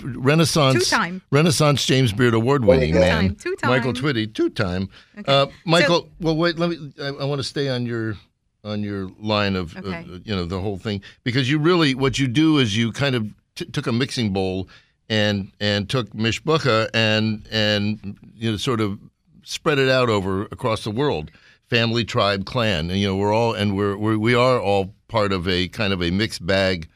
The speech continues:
Speaker 1: of relationships and, and, you know, D-, from D N A to cultural. And I, I mean, what's,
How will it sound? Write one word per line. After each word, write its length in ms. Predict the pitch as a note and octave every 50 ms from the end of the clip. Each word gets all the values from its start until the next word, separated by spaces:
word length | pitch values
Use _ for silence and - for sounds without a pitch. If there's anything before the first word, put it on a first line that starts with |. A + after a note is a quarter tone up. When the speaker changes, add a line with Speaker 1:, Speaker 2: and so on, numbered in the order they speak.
| _ _ _ _ _ _
Speaker 1:
of 320 | F#2 F#2+ F2+ F2 D#2+ F2+ G#2+ F#2+
relationships 800 | G2 G2+ G#2+ G#2+ - A#2 G#2+ F2 - - F#2+ F2+ G2 - - -
and, 460 | E2+ D#2+ E2 E2 E2 E2+ E2+ D#2+ - - -
and, 260 | F#2+ F2 E2+ E2+ F#2+
you 80 | G2+ F#2+
know, 100 | E2 E2+
D-, 300 | E2 F#2 A2+ A2+ A2+ A#2
from 220 | - - A#2 G#2+
D 160 | G2 A#2 A#2+ A#2+
N 120 | A2+ G#2+
A 220 | G#2+ G#2+ G#2+ G#2 G2+
to 400 | F#2+ - G#2 G2 F#2+ F#2+ F#2 F#2
cultural. 580 | - - A2 A2 A2 - G2+ E2 D2 C#2+ D2+ - - - _ _ _ _ _ _ -
And 320 | G#2+ G#2 G#2 G#2+ G2+ F#2+
I, 120 | - - G#2+ F2 G#2+ G#2 -
I 60 | B2
mean, 240 | A#2 A2+ G#2+ A2 A2 -
what's, 640 | A2+ A2 - A#2+ A#2 A2+ A2+ B2 A#2+ - - -